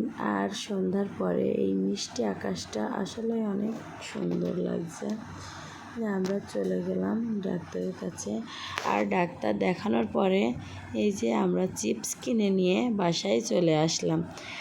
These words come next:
আর এই চিপসটা আপনারা কে কে খেতে পছন্দ করেন, অবশ্যই কমেন্ট করবেন। আমার কিন্তু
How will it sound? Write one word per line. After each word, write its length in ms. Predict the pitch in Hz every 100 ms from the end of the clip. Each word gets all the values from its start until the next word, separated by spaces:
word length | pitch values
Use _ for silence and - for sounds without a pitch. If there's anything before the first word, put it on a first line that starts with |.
| - -
আর 140 | - 180
এই 160 | 185
চিপসটা 640 | 180 - 208 208 - - 254
আপনারা 460 | 240 233 220 185 190 226 -
কে 120 | 233
কে 160 | 240 254
খেতে 320 | 240 233 226 202
পছন্দ 380 | 180 175 185 175 175 175
করেন, 320 | 170 170 196 240 - - - -
অবশ্যই 480 | 220 233 214 - 226
কমেন্ট 380 | 185 165 160 165
করবেন। 480 | 170 160 156 156 156 156 - - - - - -
আমার 300 | 151 165 175 -
কিন্তু 400 | 220 226 -